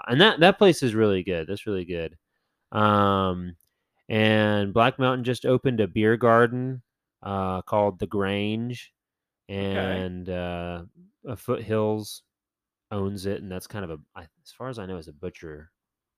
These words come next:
Speaker 1: kind of a butchery shop or something.
Speaker 2: Yeah, I think so.
Speaker 1: Um, but they opened a beer garden, and it's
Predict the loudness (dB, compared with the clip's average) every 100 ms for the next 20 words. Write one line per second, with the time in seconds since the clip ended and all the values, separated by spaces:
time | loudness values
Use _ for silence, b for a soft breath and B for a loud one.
0 | -18 -16 -14 -14 -12 -14 -14 -12 -12 -12
1 | -16 -18 -18 -16 -16 -16 -18 _ _ _
2 | -14 -10 -10 -12 -16 -18 -18 -14 -12 -12
3 | -10 -4 -2 0 0 -2 -2 0 4 6
4 | 6 4 2 2 2 4 4 4 2 -2
5 | -6 -8 -6 -4 -4 -6 -12